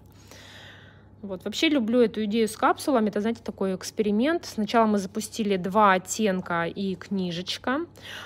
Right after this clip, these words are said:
Потом собрали обратную связь. Следующую капсулу уже сделали, а, книжечка и шармикончик.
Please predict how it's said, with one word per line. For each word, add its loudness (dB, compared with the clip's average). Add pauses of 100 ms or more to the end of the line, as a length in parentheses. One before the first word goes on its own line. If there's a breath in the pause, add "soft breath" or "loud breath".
(140 loud breath)
Потом 0
собрали 4
обратную 4
связь. 0
Следующую -2
капсулу -6
уже -6
сделали, -2 (260 loud breath)
а, 0
книжечка 2
и 0
шармикончик. -2